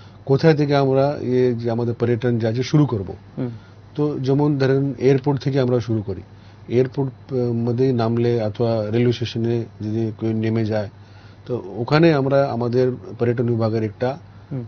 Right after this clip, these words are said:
Speaker 1: এখানে,
Speaker 2: উইং।
Speaker 1: আহ, আহ, আমরা যেমন প্রিপেড, আহ, ট্যাক্সির একটা ইয়ে থাকে, কাউন্টার থাকে।
Speaker 2: হুম, হুম।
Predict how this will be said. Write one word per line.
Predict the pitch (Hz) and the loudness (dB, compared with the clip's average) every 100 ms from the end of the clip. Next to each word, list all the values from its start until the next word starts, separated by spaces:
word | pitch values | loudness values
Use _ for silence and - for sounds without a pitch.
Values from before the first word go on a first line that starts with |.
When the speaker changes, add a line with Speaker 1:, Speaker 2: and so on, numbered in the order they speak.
| 113 | -8
Speaker 1:
এখানে, | 113 113 123 127 | -4 -2 -2 0
Speaker 2:
উইং। | 143 127 | 2 2
Speaker 1:
আহ, | 98 | 0
আহ, | 90 101 - - - - - - 101 107 104 95 - | -8 -14 -20 -20 -20 -20 -18 -10 -6 -4 -4 -6 -6
আমরা | 110 120 | 0 0
যেমন | 117 120 123 127 113 | 2 0 0 0 0
প্রিপেড, | 139 131 151 143 120 | 0 2 4 4 2
আহ, | - 95 110 | -10 -10 -4
ট্যাক্সির | 113 120 - 127 | 0 0 2 2
একটা | 123 131 123 120 | 2 4 4 4
ইয়ে | 117 | 2
থাকে, | 117 110 104 101 90 - | 2 0 -2 -4 -4 2
কাউন্টার | 131 127 | 4 4
থাকে। | 120 104 | 0 -2
Speaker 2:
হুম, | 139 | -2
হুম। | 127 | -2